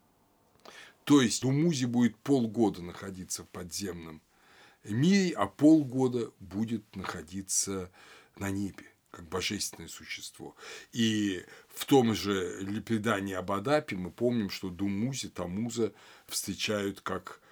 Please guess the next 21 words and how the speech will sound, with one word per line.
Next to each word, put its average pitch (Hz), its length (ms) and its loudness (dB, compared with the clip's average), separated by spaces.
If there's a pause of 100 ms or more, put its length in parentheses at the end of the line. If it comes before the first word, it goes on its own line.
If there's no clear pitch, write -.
(280)
божественное 101 520 -2
существо 95 640 -4
у 101 260 -4
божественных 92 920 -6
врат, 120 420 -4 (520)
э, 98 140 -4
у 92 180 -4
врат 92 440 -2
Ану. 107 360 -4 (2500)
Оказывается, 131 920 4
что 120 560 4
Гештынана 104 920 2
должна 92 360 -4
быть 87 180 -10
полгода – 127 760 0 (220)
в - 80 -20
подземном 113 640 2
мире 104 300 -2
и 101 200 -4
Думузи 113 480 0
полгода. 87 600 -12